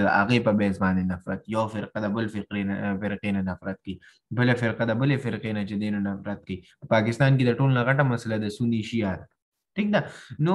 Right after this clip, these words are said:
دغه شانتي مطلب دا چې بر صغیر کې چې دی نو هغه ټایم کې هم چې دی نو څه روان وو؟ فرقه ورانه فسادات ډېر زیات روان وو. نو د دې د وجې چې دی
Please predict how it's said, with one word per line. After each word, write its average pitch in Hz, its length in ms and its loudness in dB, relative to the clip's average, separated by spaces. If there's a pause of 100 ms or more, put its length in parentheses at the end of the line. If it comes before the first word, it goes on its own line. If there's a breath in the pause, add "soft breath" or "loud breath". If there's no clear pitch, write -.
(180)
دغه 156 240 0
شانتي 160 440 0
مطلب 139 360 -2
دا 160 100 2
چې 151 180 -6
بر 110 140 -4
صغیر 120 380 -2
کې 143 160 -4
چې 117 140 -6
دی 123 100 -2
نو 135 120 -4
هغه 131 300 -2
ټایم 107 280 -6
کې 110 140 -6
هم 117 80 -4
چې 113 160 -6
دی 117 80 -2
نو 117 100 -4
څه 139 160 -4
روان 131 340 0
وو؟ 147 160 0
فرقه 101 440 -6
ورانه 98 500 0
فسادات 101 540 -4
ډېر 104 240 -2
زیات 104 200 -4
روان 85 300 -12
وو. - 160 -20 (160 loud breath)
نو 110 160 2
د 120 120 6
دې 175 120 8
د 156 120 6
وجې 131 200 4
چې 120 160 0
دی 123 80 4